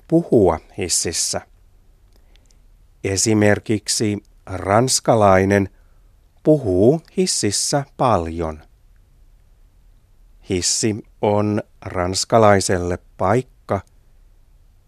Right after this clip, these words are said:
jossa hän voi tavata muita ihmisiä. Suomalainen haluaa, että hänellä on hississä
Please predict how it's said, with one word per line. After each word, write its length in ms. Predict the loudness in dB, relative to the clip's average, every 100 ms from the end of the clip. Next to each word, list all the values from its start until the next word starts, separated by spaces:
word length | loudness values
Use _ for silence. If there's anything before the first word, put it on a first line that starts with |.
| _ -4
jossa 600 | -2 0 -2 0 0 -2 -6
hän 340 | -4 -4 -2
voi 300 | 0 0 0
tavata 560 | -4 -2 0 -2 -2 -4 -4 _ _ _ _
muita 440 | -4 -4 -4 -6 -8 _ -10
ihmisiä. 760 | -10 -6 -6 -4 -2 -4 -6 -16 _ _ _ _ _ _ _ _ _ _ _ _ _ _ _ _ _ _ _ _ _ _ _
Suomalainen 1000 | -8 2 4 6 4 2 0 -2 -4 -4 -8
haluaa, 800 | -6 -4 -4 0 2 4 2 0 _ _ _ _ _ _ _ _ _ _ _ _ -4
että 440 | -4 -2 -2 -2 -4 _ _
hänellä 580 | -2 0 0 -4 -4 -2
on 360 | -2 -2 -4 -8 -6
hississä 720 | -6 -4 -4 -4 -4 -2 -2